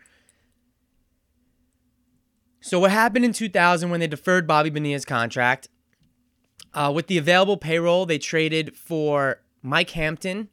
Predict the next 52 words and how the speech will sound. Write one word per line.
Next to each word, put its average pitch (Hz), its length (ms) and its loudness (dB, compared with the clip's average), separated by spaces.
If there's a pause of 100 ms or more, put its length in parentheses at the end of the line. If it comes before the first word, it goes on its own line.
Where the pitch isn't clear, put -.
(100)
who 160 140 -6
ended 156 220 -2
up 156 160 -4
being 165 260 -6
the 151 140 -6
N 147 140 -6
L 151 100 -4
C 156 200 -8
S 143 140 -6
M 143 180 -8
V 139 140 -8
P 156 220 -8
for 170 120 -8
them 175 200 -4
that 175 200 -6
year 180 240 -4
when 180 140 -8
they 143 100 -8
went 139 180 -10
to 143 60 -8
the 135 60 -6
World 131 240 -6
Series 147 420 -8
and 127 280 -6 (420)
inevitably 139 480 -2
lost 135 280 -4
to 131 40 -10
the 127 60 -8
Yankees. 175 560 -2 (920)
Uh, 147 200 -2
but 151 120 -4
they 160 120 2
traded 208 260 0
for 226 80 -2
Mike 202 240 0
Hampton, 151 480 -4 (380)
so 147 480 0 (240)
he 175 420 -4
ended 196 160 0
up 170 60 -2
being 180 120 -2
the 180 100 -2
N 170 280 -2
L 185 260 0
C 190 160 -6
S 180 120 -4
M 175 100 -6
V 180 140 -6
P. 143 240 -4
That's 147 180 0
a 185 60 -8
positive. 143 600 -2